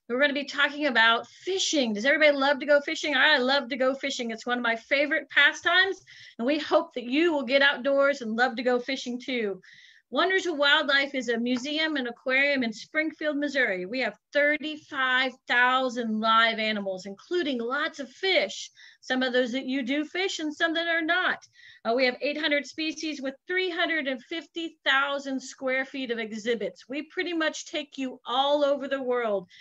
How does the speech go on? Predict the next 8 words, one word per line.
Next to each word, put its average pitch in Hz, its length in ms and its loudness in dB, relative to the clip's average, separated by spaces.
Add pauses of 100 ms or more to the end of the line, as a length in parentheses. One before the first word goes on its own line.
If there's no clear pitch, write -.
(280)
into 233 340 -4 (120)
Africa 240 640 0
and 202 140 -6
the - 160 -12
Arctic, 262 640 0
under 254 220 -2
the 240 240 -6
ocean, 285 520 0